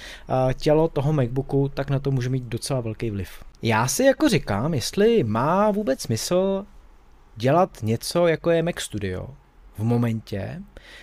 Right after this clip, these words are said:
kdy to bude mít, eh, M tři Ultra a ta M tři Ultra by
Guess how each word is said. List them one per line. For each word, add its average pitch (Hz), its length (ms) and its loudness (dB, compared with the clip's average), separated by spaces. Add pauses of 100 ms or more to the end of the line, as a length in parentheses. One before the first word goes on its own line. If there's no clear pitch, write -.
(220)
kdy 113 360 -2
to 220 240 2
bude 117 340 2
mít, 202 520 0
eh, 104 240 -2 (320)
M 127 160 2
tři - 200 -4
Ultra 104 560 -4 (960)
a - 100 -12
ta - 180 -2
M 139 160 2
tři 143 200 0
Ultra 170 460 2
by 165 360 2